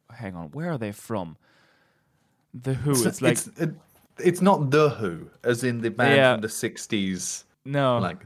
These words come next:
Speaker 2: The Who. Although that would be great.
Speaker 1: That would be
Speaker 2: Um,
Speaker 1: awesome. It's among, uh, The Who, like, uh,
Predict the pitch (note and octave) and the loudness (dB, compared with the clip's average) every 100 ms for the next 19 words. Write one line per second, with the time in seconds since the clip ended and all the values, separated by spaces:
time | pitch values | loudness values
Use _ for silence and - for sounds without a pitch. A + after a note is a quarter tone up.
0 | G#2 G#2+ A2+ A2+ - F#2+ - - _ _ | -12 2 6 6 2 -10 -12 -18 _ _
1 | _ _ _ B2 A2+ A2+ A#2 A2 A#2 G2+ | _ _ _ 0 2 4 4 4 0 -4
2 | G2 F#2 A#2+ A2 E2 E2 _ _ B2+ C3+ | -6 -6 -2 0 0 -6 _ _ 0 2
3 | C3+ B2+ A2 A#2+ B2 - A2 F2+ F#2+ _ | 0 0 2 4 2 -2 -8 -10 -16 _
4 | _ _ _ _ A#2+ - D3 C#3+ - B2+ | _ _ _ _ -10 -8 -6 -6 -4 -6
5 | C3+ D3+ D#3+ F3 C#3 C3 - - | -2 0 4 4 2 -2 -6 -10